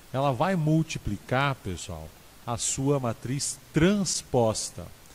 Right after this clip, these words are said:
O que é transposta? Vou pegar essa linha aqui, ó, zero e um, e vou fazer virar coluna. Vou pegar essa outra linha ali, dois e menos dois, e vou fazer virar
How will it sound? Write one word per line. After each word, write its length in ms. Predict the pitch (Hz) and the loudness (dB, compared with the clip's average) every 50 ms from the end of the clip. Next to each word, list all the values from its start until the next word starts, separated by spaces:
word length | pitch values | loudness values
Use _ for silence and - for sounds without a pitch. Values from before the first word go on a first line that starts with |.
| - - - - - - | -20 -20 -20 -20 -20 -20
O 80 | - - | -2 2
que 60 | 196 | 2
é 40 | 185 | 2
transposta? 720 | - 190 185 170 - - - 165 156 131 117 104 - - 98 | 4 4 4 4 2 2 0 2 2 2 2 0 -2 -4 -6
Vou 100 | 104 113 | -4 -2
pegar 300 | - 135 123 131 - - - - | -2 -2 0 -2 -2 -4 -6 -2
essa 400 | 147 165 190 190 - - - 135 | 0 2 2 2 2 2 2 2
linha 320 | 117 113 117 120 117 113 | 0 0 -2 -2 0 -2
aqui, 340 | 104 - - - - 107 135 | -2 -4 -6 -6 0 4 4
ó, 120 | 170 175 127 123 | 4 4 2 -2
zero 480 | 101 92 90 101 117 117 113 110 104 104 | -6 -4 0 4 4 6 6 4 4 4
e 100 | 98 98 | 4 4
um, 220 | 110 131 170 165 - - - - - - - - | 4 2 2 -2 -4 -8 -16 -20 -20 -20 -8 -4
e 60 | 151 | -4
vou 240 | 135 98 95 107 107 | -2 0 0 -2 -2
fazer 420 | - - 131 117 98 90 107 113 113 | 0 0 0 -2 0 0 0 -2 0
virar 380 | 101 107 98 101 110 127 131 - - - - - - - - - | 0 0 0 0 0 -2 -4 -8 -14 -20 -20 -20 -20 -20 -18 0
coluna. 720 | - 143 147 143 139 143 151 147 135 110 95 85 80 - - - - - - - - | 4 6 6 8 6 6 6 6 4 4 2 -4 -6 -8 -14 -18 -20 -20 -20 -16 -14
Vou 380 | 98 90 95 131 170 185 190 | -10 2 6 8 8 8 6
pegar 460 | 180 - - 175 147 120 127 127 123 117 | 4 4 4 4 6 6 4 4 4 4
essa 340 | 110 113 104 - - 117 | 4 2 2 0 0 2
outra 640 | 104 101 101 104 120 139 151 143 - - 117 117 117 | 4 6 8 8 8 8 8 6 2 2 4 4 4
linha 320 | 110 101 101 101 104 113 | 4 2 0 0 0 0
ali, 200 | 107 98 107 127 | 2 2 2 2
dois 380 | 120 101 101 101 101 101 101 98 | 2 2 4 4 6 6 4 4
e 60 | 101 | 2
menos 320 | 104 98 107 139 135 110 | 0 -2 0 0 -2 0
dois, 340 | 95 104 113 139 147 - - - - - - - - - | 2 2 4 4 2 0 -4 -8 -14 -20 -20 -20 -6 -2
e 60 | 160 | -2
vou 240 | 135 98 95 104 113 | -2 0 0 -2 -4
fazer 500 | - - 135 117 92 82 95 104 113 120 | -2 -2 -4 -4 -2 -2 -2 -2 -2 -2
virar 400 | 104 104 98 90 95 107 127 131 | 0 -2 -2 -2 0 -2 -2 -4